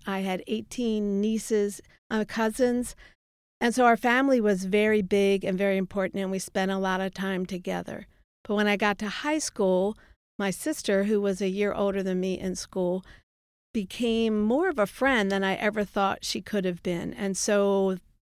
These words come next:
November of my sophomore year in high school, we went on a Young Life weekend to Northbridge. No, mm,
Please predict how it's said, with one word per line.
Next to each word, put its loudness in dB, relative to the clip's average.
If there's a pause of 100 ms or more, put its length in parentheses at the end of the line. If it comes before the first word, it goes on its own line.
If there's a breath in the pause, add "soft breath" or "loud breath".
(220)
November 0
of -2
my -2
sophomore -4
year -2
in -4
high -2
school, -2
we -2
went -2
on -6
a -4
Young -6
Life -6
weekend -4
to -6
Northbridge. -6
No, -6
mm, -6